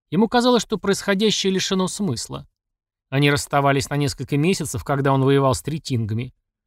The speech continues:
А сейчас Мириамель уехала в Наббан в Тиагаре, септандер уже подходил к концу. Он должен был привыкнуть к ее отсутствию, не так ли? Он сел, оперся спиной о подушке и сложил рядом покрывало.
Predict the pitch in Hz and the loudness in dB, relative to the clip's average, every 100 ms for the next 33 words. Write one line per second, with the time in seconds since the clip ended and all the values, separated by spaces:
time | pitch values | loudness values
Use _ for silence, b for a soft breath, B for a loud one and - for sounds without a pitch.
0 | _ _ - 139 208 269 240 220 220 226 | _ _ -4 -4 -2 -2 0 2 4 4
1 | 226 214 208 190 196 180 190 185 175 208 | 4 4 2 2 0 2 2 2 2 2
2 | 185 - 196 196 247 214 117 - 156 - | 0 0 0 2 2 2 2 -4 -8 -4
3 | 165 170 151 147 135 143 143 156 156 147 | 0 0 2 0 0 -4 -4 -2 -2 -2
4 | - 151 165 - 113 - _ _ _ _ | -2 -4 -4 -6 -10 -12 _ _ _ _
5 | _ 139 139 139 143 123 135 135 170 196 | _ 0 2 4 4 4 2 0 0 -2
6 | 240 135 - 131 120 123 - 117 - 123 | -2 -4 -4 0 0 -2 -6 -10 -4 -2
7 | 127 226 - 120 123 _ _ _ _ _ | -2 -4 -6 -8 -12 _ _ _ _ _
8 | _ _ _ _ _ _ _ _ _ 220 | _ _ _ _ _ _ _ _ _ -2
9 | 277 - 254 247 190 202 202 160 - 160 | -2 0 0 2 2 0 -4 -6 -6 -2
10 | 147 143 - 147 254 262 - 143 156 156 | 0 0 0 0 0 -4 -6 -4 -2 0
11 | 240 185 170 170 165 156 147 110 135 - | 2 2 0 -2 -2 0 0 0 -4 -8